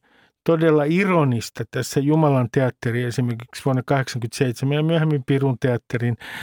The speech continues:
näissä performansseissa. Pikemminkin tuntuu siltä, että ne olivat merkkejä siitä, että teatterin tekijät tunsivat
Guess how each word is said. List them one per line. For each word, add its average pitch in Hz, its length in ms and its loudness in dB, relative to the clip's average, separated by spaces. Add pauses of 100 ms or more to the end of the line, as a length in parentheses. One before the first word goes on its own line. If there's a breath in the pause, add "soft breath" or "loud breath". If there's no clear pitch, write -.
(180 loud breath)
näissä 127 280 -2
performansseissa. 127 920 -2
Pikemminkin 247 540 2
tuntuu 170 380 0
siltä, 165 480 -2
että 143 220 -4
ne 156 140 0
olivat 165 320 0 (380 loud breath)
merkkejä 185 580 0
siitä, 143 460 -2
että 131 320 -4 (600 loud breath)
teatterin 156 460 0
tekijät 139 380 -2 (120)
tunsivat 151 580 0